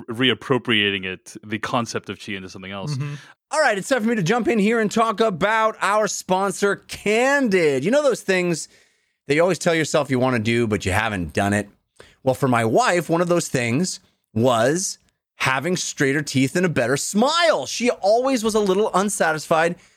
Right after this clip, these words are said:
Speaker 3: with her bottom teeth, and she finally was done putting it off, finally was done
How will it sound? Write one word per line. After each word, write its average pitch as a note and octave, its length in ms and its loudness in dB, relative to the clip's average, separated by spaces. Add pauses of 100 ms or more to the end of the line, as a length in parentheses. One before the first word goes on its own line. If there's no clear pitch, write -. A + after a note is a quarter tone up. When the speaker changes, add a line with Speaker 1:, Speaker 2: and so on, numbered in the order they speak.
(160)
Speaker 3:
with F#3 160 0
her F#3 160 4
bottom E3 460 0
teeth, A3 420 0
and D#3+ 140 0
she F3+ 160 -2
finally A3 920 0 (240)
was C#3 320 2
done G3+ 500 2
putting D3+ 300 0
it G#2 100 0
off, E2+ 420 0
finally F3 340 -2
was D3+ 220 0
done B3 540 2